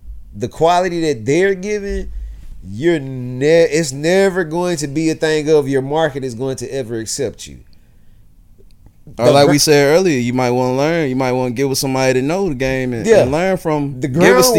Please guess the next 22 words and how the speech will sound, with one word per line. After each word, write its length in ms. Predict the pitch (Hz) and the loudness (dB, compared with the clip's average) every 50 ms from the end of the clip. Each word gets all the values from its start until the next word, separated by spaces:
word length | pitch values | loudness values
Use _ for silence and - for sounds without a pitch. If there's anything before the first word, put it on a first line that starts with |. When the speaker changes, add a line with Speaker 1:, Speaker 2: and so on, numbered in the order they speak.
| 190 165 | 6 6
Speaker 2:
Stephen 160 | 147 139 143 | 6 6 4
A 160 | 143 139 139 | 4 2 2
and 120 | 135 131 | 0 0
learn. 80 | 143 160 | 0 0
Speaker 1:
And 100 | 165 196 | 2 2
that's 160 | 202 226 226 - | 2 0 0 0
the 120 | - 185 | -2 -2
groundwork 580 | 151 151 180 208 220 220 202 190 180 165 160 - | 0 0 0 0 0 0 2 2 2 2 2 0
to 100 | - 151 | -6 -6
me. 220 | 160 196 202 180 | -6 -4 -2 0
Like, 220 | 165 160 151 135 | 2 2 2 2
the 60 | 135 131 | 0 -4
ground, 340 | 117 131 180 214 233 226 196 | -4 -2 -2 -2 -2 -4 -4
if 140 | 151 151 120 | -6 -6 -4
you 120 | 160 233 | -6 -8
can 180 | 247 269 240 208 | -8 -8 -8 -6
get 180 | 185 220 214 - | -6 -6 -6 -6
the 80 | 180 | -6
groundwork 600 | 143 123 143 160 165 180 180 175 170 170 170 165 - | -4 -2 -2 0 0 -2 -2 -2 -2 -4 -4 -4 -6
and 140 | 143 139 | -8 -4
your 140 | 135 151 151 | -2 0 0
base 600 | 139 104 90 127 139 151 147 151 160 - - - | 0 0 0 0 2 2 2 0 -2 -6 -8 -10